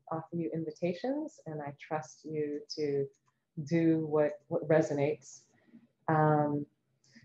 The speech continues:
so the, the, the great thing about us having meditation practice is we have practice of kind of developing this capacity of a witness,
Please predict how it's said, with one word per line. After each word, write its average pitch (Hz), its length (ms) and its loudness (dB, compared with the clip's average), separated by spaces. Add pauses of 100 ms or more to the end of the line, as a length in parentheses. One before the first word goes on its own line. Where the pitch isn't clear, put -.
so - 340 8 (580)
the, 226 280 12 (440)
the, 226 100 10
the 233 60 8
great 403 280 12
thing 330 200 12
about 220 340 10
us 226 220 8
having 202 580 10 (140)
meditation 190 720 10
practice 143 680 4 (360)
is 185 800 10 (280)
we 208 200 12
have 214 260 8
practice 247 460 4
of 214 100 2
kind 214 220 10
of 175 100 6
developing 190 560 8
this 175 160 4
capacity 180 560 0
of 160 100 0
a 151 60 2
witness, - 600 0